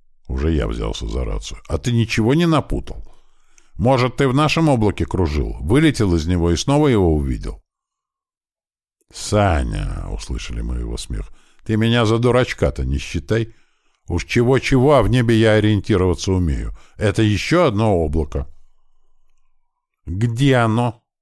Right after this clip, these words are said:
уже по-деловому спросил я. «И куда ты там улетел?» «Так я и летел вдоль этой асфальтированной дороги. Только старался подальше от силового поля держаться». «А поле-то ты там откуда увидел?»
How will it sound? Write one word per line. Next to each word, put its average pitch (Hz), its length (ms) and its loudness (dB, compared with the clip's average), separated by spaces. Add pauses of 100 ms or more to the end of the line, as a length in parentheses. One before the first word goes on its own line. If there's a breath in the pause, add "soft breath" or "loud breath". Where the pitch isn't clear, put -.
уже 73 220 -4
по-деловому 78 580 -4
спросил 82 440 -4
я. 92 100 0
«И - 80 -8
куда 120 340 0
ты 104 140 -4
там 98 220 0
улетел?» 98 540 -2 (1200)
«Так - 180 -6
я 120 160 2
и 170 60 4
летел 160 380 2
вдоль 123 260 2
этой 110 240 2
асфальтированной 92 760 0
дороги. 82 540 0 (440)
Только 135 280 2
старался 131 480 2
подальше 113 480 0
от 80 120 0
силового 101 540 2
поля 117 300 -2
держаться». - 600 -8 (2500)
«А 92 120 2
поле-то 117 580 2
ты 80 140 -2
там 76 260 0
откуда 85 400 0
увидел?» 67 640 -6